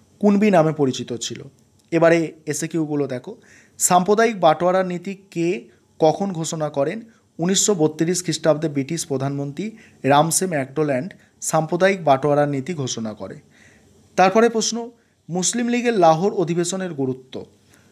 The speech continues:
মুসলিম লীগের লাহোর অধিবেশন ভারতের ইতিহাসে অত্যন্ত গুরুত্বপূর্ণ, কারণ এই অধিবেশনে মুসলিমদের পৃথক রাষ্ট্র গঠনের দাবি গৃহীত হয়। পরে প্রশ্ন, মিরাট ষড়যন্ত্র মামলায় কতজন শ্রমিক নেতা অভিযুক্ত?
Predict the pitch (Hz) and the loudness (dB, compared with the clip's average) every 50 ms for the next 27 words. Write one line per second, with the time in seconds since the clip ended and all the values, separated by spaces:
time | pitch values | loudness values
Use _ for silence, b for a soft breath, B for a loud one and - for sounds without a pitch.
0 | b b - 165 185 180 - 226 240 226 233 247 226 240 233 196 165 151 151 160 | b b 2 4 4 4 4 2 2 2 2 2 0 2 2 4 6 6 6 4
1 | 185 214 208 175 160 175 175 185 170 - - 147 123 147 - b b b b b | 2 2 2 0 0 0 -2 0 -2 0 -2 -2 -4 -6 -8 b b b b b
2 | - 120 120 147 165 185 180 196 208 190 180 - 175 180 175 170 - 180 156 151 | -12 -4 2 2 2 2 2 0 -2 -2 -4 -2 -2 -2 -2 0 -2 -4 -4 -4
3 | - - 151 156 151 180 170 156 156 156 156 - - 170 151 165 165 165 170 190 | -4 -4 -4 -4 -4 -6 -6 -4 -4 -6 -6 -4 -8 -6 -6 -6 -6 -6 -8 -10
4 | 185 - 156 156 165 165 170 165 - 180 175 170 170 - 175 151 147 160 165 165 | 0 2 4 4 4 2 0 -4 -2 0 0 0 0 -2 -2 -2 -2 -4 -4 -4
5 | - 185 175 139 120 123 - b b b b b b - 147 160 147 - 202 202 | -4 -6 -6 -6 -6 -8 -10 b b b b b b -4 -4 -2 -2 0 0 2
6 | 196 190 185 185 185 190 151 147 143 - 170 175 170 139 135 131 135 - - 175 | 2 4 4 4 4 2 -4 -4 0 0 -2 -2 2 2 2 2 2 0 -2 -4
7 | 156 151 147 139 156 156 160 156 135 131 131 120 117 139 175 240 B B B B | -2 -2 -2 -2 -2 -4 -6 -6 -4 -2 -2 -2 -2 -2 -6 -6 B B B B
8 | B B - 139 147 143 143 135 - 120 98 101 104 123 - b b b b b | B B -6 -4 -2 0 -2 -2 -4 -6 -8 -8 -12 -14 -18 b b b b b
9 | _ _ 175 180 190 202 196 196 190 - 202 202 214 b b b b b b _ | _ _ 4 4 4 4 2 0 -2 -2 -4 -8 -10 b b b b b b _
10 | 147 160 170 170 196 208 214 - - - 170 165 160 170 170 170 165 190 170 147 | -4 -2 2 4 4 4 4 4 -2 -2 -2 -2 -2 -2 -4 -6 -6 -6 -4 -2
11 | 135 135 135 139 147 170 165 - 147 139 139 - 165 165 190 190 185 - - 147 | -2 -2 -2 -4 -4 -6 -6 -6 -6 -6 -4 -4 -6 -4 -4 -2 -2 -4 -4 -4
12 | 143 143 143 143 147 143 143 165 - 147 131 120 127 123 135 131 131 - - 214 | -6 -6 -6 -4 -6 -4 -2 -2 -2 -2 -4 -4 -4 -6 -6 -8 -8 -8 -8 -8